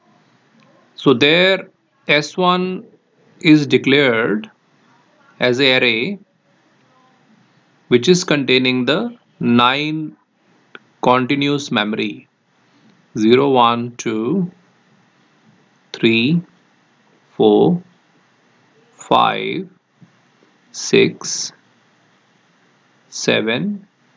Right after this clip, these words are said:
eight. So it is starting from zero, so it will go till eight. Now inside that we are going to enter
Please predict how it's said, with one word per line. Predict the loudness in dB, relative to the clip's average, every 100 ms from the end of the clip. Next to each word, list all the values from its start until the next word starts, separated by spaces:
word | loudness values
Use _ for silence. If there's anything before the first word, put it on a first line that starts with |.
| _ _ _ _ _ _ _ _ _ _ _ _ _ _ _ _ _ _ _ _ _ _ _ _ _ _ _ _ _ _ _ -4
eight. | 0 0 -2 -4 -16 -20 _ _ _ _ _ _ _ _ _ _ _ _ _ -20 -20 _ _ _ _
So | -2 2
it |
is | 2
starting | 2 0 0 -4
from | -6 -4
zero, | -4 -2 -4
so | -4 -4
it |
will | -2
go | 2 4 4
till | 2
eight. | 2 0 -4 -12 _ _ _ _ _ -20 _ -2
Now | 0 0
inside | -2 0 0 0 0
that | 0 0 -4
we | -2 -2
are | -4
going | -4 -4 -4 0
to | 2 2
enter | 2 2 4 6 4 0